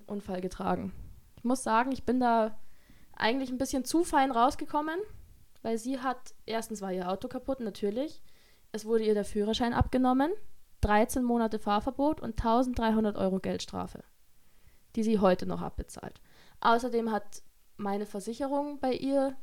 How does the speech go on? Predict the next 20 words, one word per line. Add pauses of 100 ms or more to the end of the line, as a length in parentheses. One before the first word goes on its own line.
die
Kosten
geltend
gemacht,
mein
Arbeitgeber
für
die
zwei
Wochen,
die
ich
krankgeschrieben
war. (520)
Und
auch
ihre
Versicherung
ist
ausgestiegen.